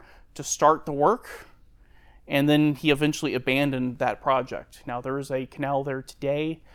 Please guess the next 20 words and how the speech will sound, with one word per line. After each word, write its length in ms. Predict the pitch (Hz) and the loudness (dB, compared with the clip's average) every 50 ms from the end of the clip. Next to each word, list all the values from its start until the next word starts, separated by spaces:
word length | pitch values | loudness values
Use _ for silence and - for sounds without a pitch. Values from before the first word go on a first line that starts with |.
| - - - - - | -20 -20 -14 -10 -8
that 140 | 127 123 - | -8 -8 -8
canal 280 | - 139 127 131 135 | -6 -4 -2 -2 0
was 140 | 131 131 135 | -2 -2 -4
built 320 | - - 127 131 131 - | -4 -2 -2 -2 -2 -4
in 60 | 127 123 | -8 -8
the 80 | 120 | -6
late 240 | 120 131 135 139 - - | -6 -4 -6 -6 -6 -10
eighteen 380 | 151 147 - - - 139 131 | -12 -12 -12 -10 -10 -8 -8
hundreds. 460 | 131 - 147 135 131 127 92 98 107 - | -8 -6 -8 -8 -8 -8 -12 -14 -14 -14
It 40 | |
was 120 | 113 117 - | -14 -14 -12
finished 280 | - 131 131 127 - | -10 -8 -8 -8 -8
in 80 | 135 123 | -8 -8
eighteen 300 | 127 131 - - - 143 | -8 -10 -10 -12 -12 -12
ninety-three. 600 | 135 123 127 123 120 123 - - 127 113 104 - - - - - - - - - - - - _ _ - - - - _ _ _ - - - - | -10 -10 -10 -12 -12 -14 -12 -12 -12 -12 -12 -14 -18 -20 -20 -20 -20 -20 -20 -20 -20 -20 -20 _ _ -20 -20 -20 -20 _ _ _ -20 -20 -20 -8
But 200 | 147 139 139 165 | -6 -4 -4 -4
it 100 | 156 - | -6 -6
comes 320 | - - 196 214 202 - | -4 -2 -2 -2 -2 -4
from 380 | - - 135 127 127 131 143 - - - - - - - - - - - - - - - | -8 -8 -8 -8 -8 -8 -10 -12 -16 -20 -20 -20 -20 -20 -20 -18 -18 -16 -16 -18 -14 -10
this. 340 | - 233 - - - - | -8 -8 -8 -8 -12 -14